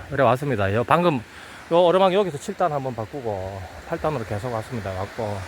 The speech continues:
어, 좋습니다. 기분 굉장히 좋습니다. 오늘 그 자전거를 타는 이유는 오후에 그 집에 먹을 게 없어가지고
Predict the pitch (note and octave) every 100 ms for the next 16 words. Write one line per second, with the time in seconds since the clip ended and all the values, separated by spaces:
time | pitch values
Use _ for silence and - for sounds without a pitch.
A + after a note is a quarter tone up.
0 | - - - - - - - - - F3
1 | A3+ F#3 B2 G#3 G3 A3 G3 C3 - C#3
2 | G#2+ F#2+ F#2+ G3 G#3+ D#3 C3 A#2+ A2 F#2+
3 | - - - - - - - - - C#3+
4 | F3+ A3+ D#3 D#3+ D3+ C3+ G3 F#3+ G#2+ G2+
5 | G2 F#2 - - - - - D3 A#3 G#3+
6 | C#3 B2 A#2 A2 F2+ - - - - -
7 | - - - A#3 F3+ B3+ G3+ C#3+ D#3 B2
8 | A2 F#2